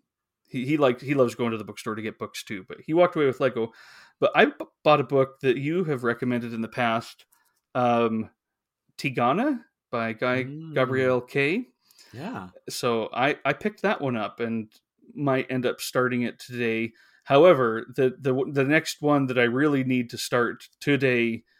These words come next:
Speaker 1: is Willa Cather's A Lost Lady. So those are the two books that I will be reading next,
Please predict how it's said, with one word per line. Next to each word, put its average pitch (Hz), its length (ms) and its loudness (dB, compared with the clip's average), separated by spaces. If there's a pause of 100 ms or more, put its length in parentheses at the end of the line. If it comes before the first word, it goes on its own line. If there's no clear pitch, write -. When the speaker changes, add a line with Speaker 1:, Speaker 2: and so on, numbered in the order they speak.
(320)
Speaker 1:
is 117 520 0
Willa 120 220 0
Cather's 113 360 -2
A 117 60 -4
Lost 107 300 -6
Lady. 110 300 -8
So 143 180 -4
those 170 220 6
are 214 100 4
the 175 100 2
two 170 200 2
books 151 340 2
that 139 160 2
I 131 100 8
will 131 140 2
be 139 100 0
reading 127 580 -2
next, 135 640 -2